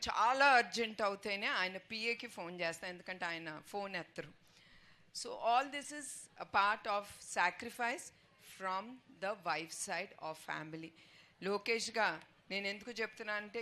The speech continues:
you are all the ladies or the girls or the women, whoever is present here, you also have to sa-, మీరు కూడా భర్తతో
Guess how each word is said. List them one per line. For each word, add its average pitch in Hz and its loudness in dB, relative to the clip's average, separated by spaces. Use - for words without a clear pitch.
you 202 0
are 190 2
all 190 2
the 175 -4
ladies 196 -6
or 160 -4
the - -10
girls 208 2
or 175 0
the 170 -6
women, 226 -2
whoever 208 2
is - -10
present 202 2
here, 220 -6
you 247 -8
also 208 -2
have 185 -2
to 208 -8
sa-, 170 -4
మీరు 214 -4
కూడా 220 0
భర్తతో 180 -4